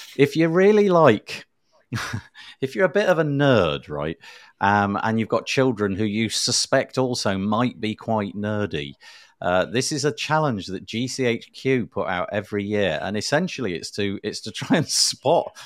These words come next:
spies of the future. So they put out this little puzzle, which is kind of children's level difficulty. <laughs> I,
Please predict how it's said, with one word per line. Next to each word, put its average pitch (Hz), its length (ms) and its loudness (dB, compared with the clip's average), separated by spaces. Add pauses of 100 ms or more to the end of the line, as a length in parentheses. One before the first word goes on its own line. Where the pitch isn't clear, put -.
(100)
spies 135 880 2
of 123 140 2
the 120 100 2
future. 120 600 -4 (460)
So 135 280 4
they 131 160 2
put 165 180 2
out 156 220 2
this 135 180 -4
little 139 220 -2
puzzle, 104 480 -4
which 98 240 -8
is 107 100 -10
kind 131 260 -4
of 104 160 -8 (200)
children's 110 880 0
level 98 520 0
difficulty. 82 880 -10
<laughs> - 20 -12
I, 107 140 -2